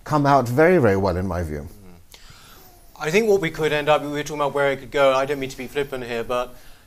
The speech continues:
Speaker 2: you know, obviously there are statues around and about of Wilberforce.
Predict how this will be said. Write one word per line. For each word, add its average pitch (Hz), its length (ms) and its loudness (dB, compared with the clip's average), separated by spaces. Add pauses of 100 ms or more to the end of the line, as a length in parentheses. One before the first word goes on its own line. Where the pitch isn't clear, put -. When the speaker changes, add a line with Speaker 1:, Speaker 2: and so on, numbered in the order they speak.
(120)
Speaker 2:
you 143 80 -14
know, 139 340 0
obviously 151 320 -6
there 131 140 0
are 127 60 -2
statues 135 640 -6
around 135 320 -6
and 123 80 -8
about 127 320 -2
of 113 120 -12
Wilberforce. 127 840 -8